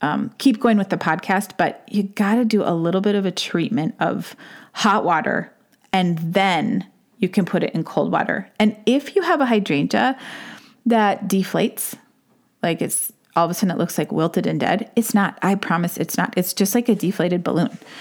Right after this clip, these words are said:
You can either fill a tray with lukewarm water, give it a fresh cut, and lay it on the top of the water surface, and it will just reinflate.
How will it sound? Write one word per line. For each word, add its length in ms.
You 180
can 400
either 600
fill 300
a 40
tray 520
with 180
lukewarm 460
water, 560
give 180
it 100
a 40
fresh 300
cut, 300
and 240
lay 340
it 280
on 140
the 80
top 400
of 80
the 100
water 280
surface, 720
and 160
it 80
will 120
just 400
reinflate. 580